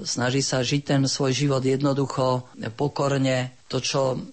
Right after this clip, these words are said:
dnes môže byť veľkou prekážkou vlastne pre mnohých ľudí, aby sa mohli priblížiť ku Kristovi.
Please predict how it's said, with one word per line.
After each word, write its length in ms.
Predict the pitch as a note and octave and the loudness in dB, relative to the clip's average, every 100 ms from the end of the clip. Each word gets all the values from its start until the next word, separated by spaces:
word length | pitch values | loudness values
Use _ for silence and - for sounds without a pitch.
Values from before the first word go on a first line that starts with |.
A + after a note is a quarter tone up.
| - | -8
dnes 320 | B2 B2+ B2+ | -2 0 0
môže 240 | C3 C3 C3+ | 0 0 -2
byť 80 | |
veľkou 400 | B2 C#3 C#3 D#3 | 0 0 0 -2
prekážkou 640 | C3+ B2+ C3+ C3+ - C3+ A#2+ | -2 -2 0 0 -2 -2 -2
vlastne 480 | A#2 A2+ - B2 A#2 | -2 -2 -2 -2 -2
pre 240 | A#2+ A#2+ | 0 0
mnohých 400 | A#2+ C3 B2+ C3 | 2 0 0 0
ľudí, 340 | B2+ B2+ B2+ B2+ | 0 0 2 2
aby 480 | C3+ B2 B2 B2+ - | 2 2 2 2 0
sa 160 | C3 | 0
mohli 240 | C3 C3 C3+ | 2 2 0
priblížiť 480 | C3 C3 C3+ C3+ C3+ | 0 2 2 0 0
ku 160 | C#3 | -2
Kristovi. 640 | C3+ C3 - C#3 B2+ A2+ | 0 -2 -2 -2 0 -2